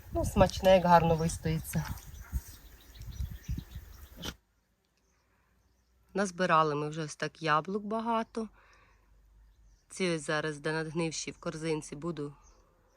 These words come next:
вирізати. Ось так виходить. Закидаємо яблука, крутим, такі виходить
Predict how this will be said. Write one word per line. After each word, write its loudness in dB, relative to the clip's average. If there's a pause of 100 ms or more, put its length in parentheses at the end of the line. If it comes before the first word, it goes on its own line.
(580)
вирізати. -6 (160)
Ось -8
так -2
виходить. -8
Закидаємо 0
яблука, -4 (640)
крутим, -4
такі -4
виходить -6